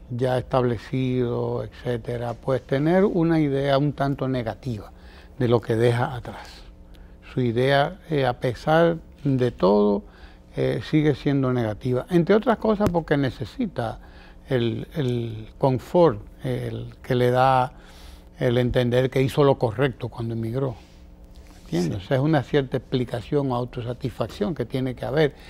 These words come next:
Speaker 1: Y por eso la, la, las cor-, las corrientes migratorias, los, los grupos migrantes, usualmente, no en su generalidad, pero, eh, sí mayoritariamente,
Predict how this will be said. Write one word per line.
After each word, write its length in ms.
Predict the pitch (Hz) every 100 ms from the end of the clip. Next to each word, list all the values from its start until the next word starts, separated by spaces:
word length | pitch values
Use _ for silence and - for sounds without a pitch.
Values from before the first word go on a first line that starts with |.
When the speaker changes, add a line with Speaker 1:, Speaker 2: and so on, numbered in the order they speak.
| - - -
Speaker 1:
Y 100 | 202
por 200 | 196 233
eso 260 | 269 214 254
la, 240 | 233 202
la, 360 | 165 135 135 135
las 720 | 127 123 - - - - - - - -
cor-, 260 | 143 135 165
las 120 | -
corrientes 500 | 139 127 202 196 202
migratorias, 920 | 190 165 135 117 131 120 110 117 120
los, 280 | 127 110 104
los 160 | 113 104
grupos 400 | 131 196 185 117
migrantes, 680 | 117 110 110 107 107 123 - - - - -
usualmente, 1040 | 185 - - 185 170 147 123 117 120 139
no 300 | 120 120 143
en 80 | 143
su 180 | - 127
generalidad, 640 | 131 127 123 120 123 110 -
pero, 300 | 120 120 160 - - - -
eh, 160 | 123 113
sí 240 | - 139
mayoritariamente, 1200 | 135 143 120 120 113 107 127 127 117 123 107 -